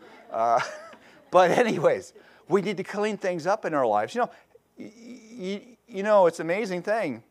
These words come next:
It's almost like, uh, the best time, best time to clean house is at night.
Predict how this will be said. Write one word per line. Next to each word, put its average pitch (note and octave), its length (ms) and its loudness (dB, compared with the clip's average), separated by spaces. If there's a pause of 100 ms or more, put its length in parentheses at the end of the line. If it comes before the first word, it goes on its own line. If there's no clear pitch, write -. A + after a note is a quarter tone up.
(300)
It's D3 140 -4
almost F3+ 320 4
like, D#3 260 4
uh, D3 280 8 (800)
the C3 80 -10
best F#3 280 4
time, F#3+ 320 0
best F#3 260 0
time F#3+ 300 2
to D#3 60 -8
clean F#3+ 260 -8
house F3+ 300 -2
is C3+ 100 -8
at C#3 100 -2
night. D3 320 -6